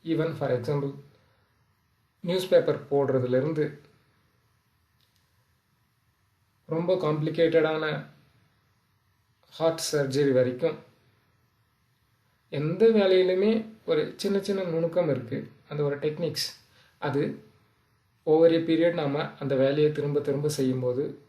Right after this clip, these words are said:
நமக்கே அது கைவசமாகும். அந்த டெக்னிக் தான் ரொம்ப முக்கியம். இந்த ஒரு கதையை தான் நான் இன்னைக்கு சொல்லணும்னு நினைச்சேன்.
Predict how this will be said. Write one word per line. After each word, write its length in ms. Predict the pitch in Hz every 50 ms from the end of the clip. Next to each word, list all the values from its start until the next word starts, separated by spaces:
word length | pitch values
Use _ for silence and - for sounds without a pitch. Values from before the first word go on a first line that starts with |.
| _ _ _ _ _
நமக்கே 400 | - 131 127 135 139 - - 160
அது 260 | 165 151 131 127 - - _ _ _ _ _ _ _ _ _ _ _ _ _ _
கைவசமாகும். 840 | - 135 135 131 131 127 - 127 127 117 117 113 113 104 - - - - - - _ _ _ _ _ _ _ _ _ _ _ _ _ _ _ _ _ _
அந்த 280 | 147 151 170 175 196 175
டெக்னிக் 480 | - 170 156 156 - 190 190 180 165
தான் 300 | 160 185 185 214 220 - - -
ரொம்ப 260 | 156 147 143 143 143
முக்கியம். 560 | 139 143 135 - - 143 143 143 - - - - - _ _ _ _ _ _ _ _ _ _ _ _ _ _ _ _ _ _ _ _ _ _ _ _ _ _ _ _ _ _ _ _ _ _ _ _ _ _ _ _ _ _ _ _ _ _ _ _ _ _ _ _ _ _ _ _ _ _ _ _ _ _ _ _ _ _ _ _
இந்த 440 | _ 165 151 156 160 170 160 151 -
ஒரு 520 | - 143 139 139 131 131 - 147 147 - - - _ _ _ _ _ _ _ _ _ _ _ _ _ _ _ _ _ _
கதையை 340 | _ - 147 123 135 139 139
தான் 120 | 135 147 151
நான் 180 | 143 131 123
இன்னைக்கு 260 | 120 123 123 123 - - -
சொல்லணும்னு 440 | 127 127 123 131 135 139 131 123
நினைச்சேன். 460 | 120 117 113 - - 139 - 220 -